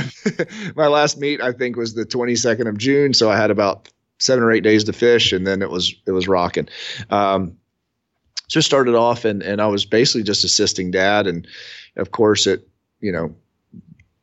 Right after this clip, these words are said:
snowballed into, I was always doing training and stuff like that. And so installs and, and then kind of, I was still training for the, the two thousand Olympic trials in the hammer throw.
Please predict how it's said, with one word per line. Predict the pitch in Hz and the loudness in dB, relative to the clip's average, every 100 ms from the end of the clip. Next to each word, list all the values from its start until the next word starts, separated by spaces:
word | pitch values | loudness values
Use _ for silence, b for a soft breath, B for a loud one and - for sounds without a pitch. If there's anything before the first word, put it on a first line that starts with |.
| - - | -8 -4
snowballed | - 131 113 107 107 107 | 0 2 2 2 2 2
into, | 107 101 - 101 98 98 | 0 0 -2 0 2 2
I | |
was | 117 120 | 2 2
always | 107 101 95 | 2 2 0
doing | 95 92 92 87 | -2 -2 -6 -6
training | - 101 92 92 92 | -2 0 0 0 -2
and | 90 90 90 | -2 -2 -2
stuff | - 90 | -2 0
like | 87 78 | -2 0
that. | 87 87 85 | 0 0 0
And | 90 | 0
so | 101 98 | 2 2
installs | 85 95 - 92 92 92 | 0 -2 0 0 0 -2
and, | 90 B B B B | -6 B B B B
and | 104 98 | 0 2
then | 110 113 | 2 2
kind | 107 - 110 113 101 | 0 -2 0 0 0
of, | - - _ _ _ - | -8 -20 _ _ _ -2
I | |
was | 101 | 0
still | - 117 | 2 2
training | 90 - 143 170 117 101 | 0 0 0 0 0 -2
for | - 104 101 98 | -2 2 4 4
the, | 92 87 - | 2 0 -2
the | - 95 | 0 0
two | 82 - 110 | 2 2 2
thousand | 101 95 92 101 | 2 2 2 0
Olympic | 98 95 - - | -2 -2 -4 -2
trials | 117 131 107 85 82 B B B B B | 0 2 2 0 -2 B B B B B
in | 104 92 | -2 0
the | |
hammer | 90 107 113 95 | 2 2 2 0
throw. | - 87 82 78 | 0 2 2 0